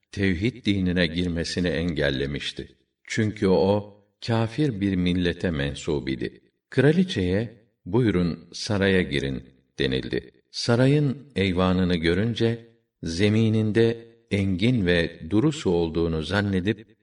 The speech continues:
eteğini yukarı çekti. Süleyman, "Bu sırçadan yapılmış şeffaf bir saraydır."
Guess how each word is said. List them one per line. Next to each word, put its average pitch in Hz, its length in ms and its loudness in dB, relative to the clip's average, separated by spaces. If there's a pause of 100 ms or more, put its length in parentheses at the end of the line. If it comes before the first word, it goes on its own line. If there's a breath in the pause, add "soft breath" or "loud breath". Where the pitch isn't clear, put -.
(180)
eteğini 110 480 0
yukarı 85 440 -2
çekti. 69 540 -4 (220)
Süleyman, 104 760 0 (240)
"Bu 120 580 -4
sırçadan 110 720 0
yapılmış 90 680 -2 (160)
şeffaf 104 720 -4
bir 80 120 -4
saraydır." 69 720 -4